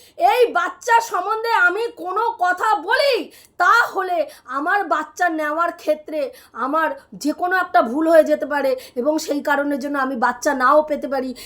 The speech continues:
সেই কারণের জন্য আমি বাচ্চা নিয়ে on ক্যামেরায়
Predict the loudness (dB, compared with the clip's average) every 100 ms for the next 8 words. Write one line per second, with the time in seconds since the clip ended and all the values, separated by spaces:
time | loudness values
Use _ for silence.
0 | -4 2 4 6 6 4 4 2 2 4
1 | 4 4 2 0 -4 0 0 2 2 2
2 | 0 2 4 4 4 6 6 6 4 4
3 | 6 6 6